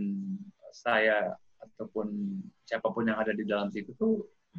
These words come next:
sebenarnya jauh lebih kompleks dari seorang stuntman. Kalau orang stuntman kan kayak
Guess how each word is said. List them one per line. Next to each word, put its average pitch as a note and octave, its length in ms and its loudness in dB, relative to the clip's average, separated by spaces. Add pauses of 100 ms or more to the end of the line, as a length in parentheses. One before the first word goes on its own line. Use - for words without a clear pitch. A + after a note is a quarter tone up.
(500)
sebenarnya A#2 560 2
jauh A2+ 180 6
lebih A2+ 540 4
kompleks - 880 4
dari G#2 560 2
seorang G2+ 640 -2
stuntman. C3 960 4
Kalau C3 240 6
orang C#3+ 200 6 (120)
stuntman F3 480 6
kan A#3 160 8
kayak A#2+ 400 10